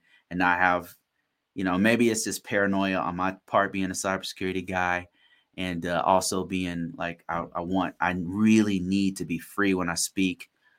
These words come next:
on this and, and say what I really feel. And I, and I don't wanna step on their toes, and I don't want them to, you know,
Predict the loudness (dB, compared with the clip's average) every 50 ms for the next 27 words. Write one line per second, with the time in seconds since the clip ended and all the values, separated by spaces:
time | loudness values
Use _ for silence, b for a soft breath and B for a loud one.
0 | _ _ _ 0 2 4 4 4 2 2 0 -2 -4 -6 -6 -8 -6 -6 -6 -4
1 | -2 0 0 2 2 2 2 2 0 0 -2 -4 -6 -6 -4 0 0 2 2 2
2 | 0 -2 -4 -8 -10 -6 -2 -2 -2 -2 -4 -6 _ _ _ _ -4 -2 0 2
3 | 2 2 2 2 2 2 0 0 0 0 0 -2 -2 0 0 0 0 -2 -4 -4
4 | -4 -2 -4 -4 -4 -4 -4 -4 -6 -6 -6 -6 -6 -6 -6 -6 -6 -6 -6 -6
5 | -6 -8 -8 -8 -6 -4 -4 -4 -4 -6